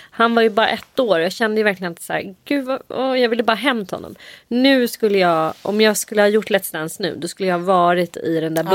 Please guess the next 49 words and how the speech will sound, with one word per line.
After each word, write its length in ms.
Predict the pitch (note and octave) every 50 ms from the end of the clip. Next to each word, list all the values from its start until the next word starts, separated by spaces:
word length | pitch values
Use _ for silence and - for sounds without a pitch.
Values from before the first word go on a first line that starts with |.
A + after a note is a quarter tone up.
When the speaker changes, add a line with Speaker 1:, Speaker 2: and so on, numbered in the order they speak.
| F#3+
Speaker 1:
bubblan 260 | F3+ E3+ G3 F#3 F3 F3
mycket 180 | F3+ F3 E3+ -
Speaker 2:
ja. 40 |
Speaker 1:
mer 320 | A3 G#3 E3 - - F#3 - _
och 40 | -
Speaker 2:
Och 80 | G3 F#3+
vi 40 | G3+
Speaker 1:
jag 40 |
Speaker 2:
höll 80 | G#3 G3
Speaker 1:
skulle 160 | - G#3+ G3+
ha 40 | G3
Speaker 2:
på 40 | F#3
med 100 | G3 G3
Speaker 1:
dansat 340 | F#3 F#3 - - F3 - -
Speaker 2:
ko-, 40 | G#3
Speaker 1:
mer. 240 | G#3 F#3+ - - -
Ja, 80 | - F3
vi 60 | F3+
höll 100 | C4+ C4
på, 100 | - C4+
vi, 140 | A#3+ C4 -
Speaker 2:
koka. 140 | - - -
Speaker 1:
alltså 160 | B3+ - -
det 80 | C4 B3+
var, 140 | B3+ B3+ - -
jag 120 | B3 A#3+
hade, 180 | A#3+ A#3 G#3 -
men 180 | - A3+ B3 A#3+
framförallt 460 | - B3+ A#3+ A#3 - B3+ A#3+ A3+ G3
ville 180 | G3 G3+ F#3 F#3
jag 140 | F3 E3 E3
ju 60 | E3
vara 140 | D#3 D#3+ D#3+
med 140 | D#3+ D#3+
barnen 580 | - - G#3+ A3 G#3 F#3+ D#3 C#3+ G2+ - F#2+ F#2+
och 120 | - E3+
hemma 340 | F3+ G3 F#3+ F3 F3+ F3+ F3
med 160 | E3+ F3 F3+
Fox. 460 | - - - - - - - - - -
Det 120 | - -
Speaker 2:
Ja. 80 | F3 F#3
Speaker 1:
var 100 | G3 F#3+
ju, 220 | F#3+ F#3 F3+ F3+ - - - - - - - - - -
han 160 | A3 G#3+ A3
var 160 | G#3+ G#3+ G#3
precis 540 | G3 - - A#3 A3 - C4+ C4 A#3 - - -
ett 280 | G3 E3+ - _ - -
år 240 | - C#4 A#3+ G3+
då. 220 | - - - -